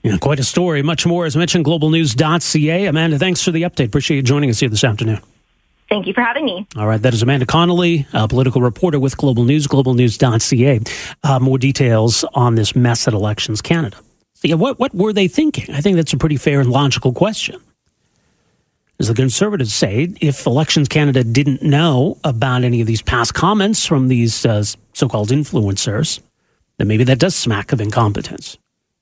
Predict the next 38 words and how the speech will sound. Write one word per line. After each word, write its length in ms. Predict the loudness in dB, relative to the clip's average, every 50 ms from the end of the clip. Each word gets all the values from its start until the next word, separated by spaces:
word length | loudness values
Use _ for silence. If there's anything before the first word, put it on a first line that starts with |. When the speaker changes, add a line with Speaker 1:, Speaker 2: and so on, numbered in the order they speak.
| _ -6
Speaker 1:
If 140 | -6 -4 -2
they 100 | -4 -4
did 640 | -2 -2 -2 -2 -2 -2 -2 -2 -2 -4 -4 -6 -6 -4
and 120 | -2 0
went 140 | 0 0 0
ahead 180 | 0 0 0
and 80 | -2 -2
hired 260 | -2 0 0 0 0
them 140 | 0 0 0
anyway, 540 | 0 0 0 -2 -4 -6 -10 -10 -10 -10 -10 _ _ _ _ _ _ _ _ _ _ _ _ _ _ _ _ _ -2
that 100 | -2 0
would 140 | 0 2 2
be 100 | 2 2
indicative 380 | 2 0 0 0 0 0 0
perhaps 380 | 0 0 0 0 -2 -2 -4 -4
of 100 | -4 -4
some 220 | -2 -2 -2 0
bias. 420 | 0 0 0 -2 -2 -4 -6 -8 -6
So 140 | -2 0
which 240 | 0 0 0 2 2
is 180 | 0 0 0 -4
it? 260 | -8 -14 -18 -18 -20 _ _ _ -4
And, 220 | -2 -2 0 0
and 140 | 0 0 0
neither 320 | 2 0 0 0 0 -2
is 120 | -2 -2 -2
good. 320 | -2 -2 -4 -4 -8 -12 -18 -20 _ _ _ _ _ _ _ _ _ _ _ _ _ _ _ _ _ _ _ _ _ _ _ _ _ -4
Uh, 160 | -2 0 0 2
so 140 | 2 0
some 160 | 2 2 2 2
of 60 | 2
these 140 | 2 2 2
individuals, 520 | 2 2 0 0 0 0 0 0 2 2
yeah, 140 | 0 0 0
as 120 | 0 0 2
mentioned, 360 | 2 2 2 0 0 0 0
make 260 | 0 -2 -2 -6 -6
some 380 | -4 -2 0 2 2 0 -2